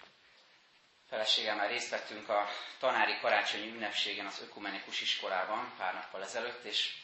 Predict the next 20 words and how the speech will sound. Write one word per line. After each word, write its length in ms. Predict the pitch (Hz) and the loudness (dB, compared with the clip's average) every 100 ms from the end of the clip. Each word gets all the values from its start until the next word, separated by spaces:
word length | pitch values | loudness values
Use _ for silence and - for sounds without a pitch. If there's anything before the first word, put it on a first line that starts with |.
| - - - _ - - - | -18 -20 -20 _ -20 -18 -8
érdekes 480 | 113 113 104 110 - | -2 0 0 0 -2
volt, 180 | 113 | -2
hogy 200 | - 110 - - - - - - | -4 -8 -10 -16 -16 -18 -18 -6
lehetett, 500 | 117 104 104 101 - | -2 0 0 -2 -2
ö, 160 | 101 101 101 - - | -2 -2 -4 -12 -8
tanároknak 720 | 117 107 101 101 - 95 95 - | 0 2 2 0 -4 -6 -6 -10
különböző, 540 | 110 101 95 98 95 95 - - | -8 -8 -6 -6 -6 -6 -10 -14
ö, 200 | 92 90 | -12 -2
verseket 580 | 123 120 - 117 113 - | 4 6 6 2 -2 -4
mondani, 300 | 104 101 95 | -6 -6 -8
gondolatokat, 760 | 113 113 104 101 98 95 92 | -6 -4 -2 -2 -2 -4 -4
novellákat 560 | 117 107 101 95 - 104 | -4 0 2 2 0 -4
felolvasni, 720 | - 117 120 120 120 156 160 - - | -4 -4 -2 -2 -2 -2 -6 -10 -14
és 60 | - | -12
az 100 | 110 | 0
egyik, 300 | 135 113 110 | 0 0 -2
ö, 180 | 107 104 107 - - - - - - | 0 0 -2 -10 -20 -20 -20 -20 -6
tanárnő, 640 | 120 110 101 98 117 131 - - - - - | 0 2 2 2 -2 -6 -10 -16 -20 -20 -14
ö, 320 | 95 101 104 | -8 -6 -6
még 300 | - 113 104 | -6 -6 -6